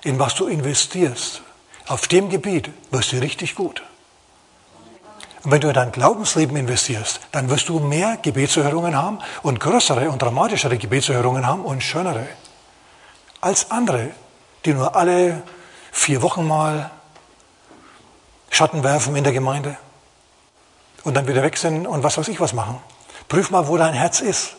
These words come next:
Wo ist dein Herz genau? In welche Richtung ist dein Herz unterwegs? Das ist wichtig.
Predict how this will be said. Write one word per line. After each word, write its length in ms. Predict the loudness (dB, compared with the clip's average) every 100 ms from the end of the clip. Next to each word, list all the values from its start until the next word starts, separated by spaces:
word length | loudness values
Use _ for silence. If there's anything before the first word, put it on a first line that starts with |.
| -4
Wo 180 | 0 2
ist 100 | 2
dein 100 | 0
Herz 160 | 0
genau? 160 | -2 -2
In 80 | 2
welche 240 | 2 4
Richtung 240 | 0 0 0
ist 160 | 0
dein 80 | 2
Herz 200 | 0 0
unterwegs? 600 | -2 -2 -2 -4 -12 -14 -20 _ _ -20 -20 -20 -20 -20 -20 -6
Das 100 | -2
ist 160 | -2
wichtig. 380 | -2 -2 -6 -10